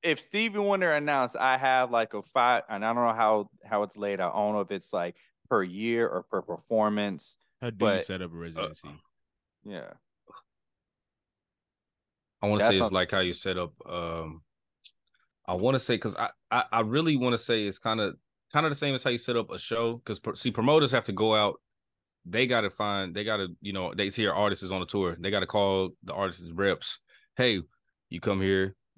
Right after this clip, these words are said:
Speaker 3: You know, we got," um, you know, you gotta kinda, like, it's like recruiting in a way. You kinda gotta get them to buy into the idea.
Speaker 1: 'Cause that's how tours are, are set up.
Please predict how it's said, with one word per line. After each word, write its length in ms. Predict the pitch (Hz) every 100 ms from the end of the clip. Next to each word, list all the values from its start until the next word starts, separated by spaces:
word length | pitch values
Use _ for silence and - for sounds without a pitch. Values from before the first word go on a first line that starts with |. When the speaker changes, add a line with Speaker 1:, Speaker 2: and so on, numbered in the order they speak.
| -
Speaker 3:
You 60 | 90
know, 120 | 87
we 100 | 92
got," 240 | 95 90 - _ _ _ _ _ -
um, 480 | 92 90 87 82 76 -
you 100 | 95
know, 60 | 90
you 120 | 101
gotta 160 | 123 117
kinda, 240 | 117 101
like, 240 | 92 82 73 - _ _ _ _
it's 120 | 107
like 160 | 156 135
recruiting 440 | 90 - 113 95 90
in 80 |
a 60 | 82
way. 160 | 85 82
You 100 | 82
kinda 220 | 104 85 85 -
gotta 340 | 98 87 78 - _ _ _ _ _ 95
get 140 | 101
them 120 | 107 90
to 60 |
buy 220 | 82 87 87
into 340 | 90 82 95
the 200 | 82 78
idea. 500 | 85 78 85 80 78 -
Speaker 1:
'Cause 140 | 98
that's 200 | 120 143
how 120 | 117
tours 420 | - 139 156 143
are, 320 | 110 95 90 -
are 200 | 107 95
set 300 | - 98 85
up. 200 | 78 71